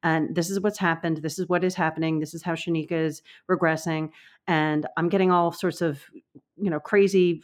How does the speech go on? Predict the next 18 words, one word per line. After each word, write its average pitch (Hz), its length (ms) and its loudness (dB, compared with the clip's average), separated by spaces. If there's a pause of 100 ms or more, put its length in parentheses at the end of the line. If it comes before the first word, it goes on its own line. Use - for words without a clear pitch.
(100)
documented 160 540 0
letters 156 360 0
from 151 600 -4 (100)
the, 151 100 -14 (140)
the - 80 -4
team 190 460 4
on 156 160 2
a 165 160 0 (280)
weekly 180 300 4
basis, 196 440 4
and 170 120 2
I 165 60 2
don't 165 180 0
get 147 160 2
it. - 220 -6
So 170 160 -6
can 175 160 -2
we 175 200 0